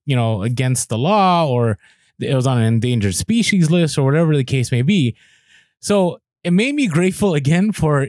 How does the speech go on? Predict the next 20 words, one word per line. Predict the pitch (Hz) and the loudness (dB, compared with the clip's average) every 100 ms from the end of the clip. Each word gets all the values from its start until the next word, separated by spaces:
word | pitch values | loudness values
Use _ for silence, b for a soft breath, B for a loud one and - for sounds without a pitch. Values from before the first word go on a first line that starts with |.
| - | -2
eBay | 165 175 175 | 0 2 0
G | 143 156 151 | 0 2 2
S | 131 | -2
P | - 175 | -2 -2
because | 185 170 185 156 131 - _ | 0 -2 0 -2 -4 -10 _
it | - - | -6 -6
takes | - 226 233 - | -2 -4 -2 -4
the | 151 151 | -2 -2
guesswork | 131 156 - 165 127 - _ _ _ | -2 -2 0 -2 -2 -14 _ _ _
a-, | 147 139 | -10 -6
away | 156 147 156 | -2 0 0
from | - 113 | -2 -4
me. | 104 | -4
Like, | 120 | -4
I | 143 | -2
don't | 202 | 0
have | 196 196 | 0 0
to | 156 | -2
worry | 135 165 165 | 2 2 2
about, | 139 139 123 | 0 -2 -2